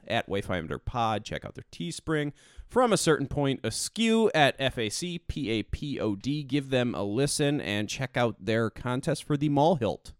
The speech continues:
Very easy to enter into the Mall Hilt. All you gotta do is just do a quote tweet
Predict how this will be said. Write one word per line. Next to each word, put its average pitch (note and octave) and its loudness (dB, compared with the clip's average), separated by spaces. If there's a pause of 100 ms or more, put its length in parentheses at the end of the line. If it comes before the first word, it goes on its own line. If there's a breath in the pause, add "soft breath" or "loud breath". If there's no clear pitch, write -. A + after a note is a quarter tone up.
(600)
Very G#3 8
easy C#3+ 2
to G2 2
enter G#2 -2
into A#2 -6
the G#2 -4
Mall F2+ 0
Hilt. D2+ -4
All F#2+ -4
you D2 -6
gotta - -8
do - -4
is G#3 -8
just C#3+ -6
do D3+ 0
a B2 -2
quote - -2
tweet G#2+ 0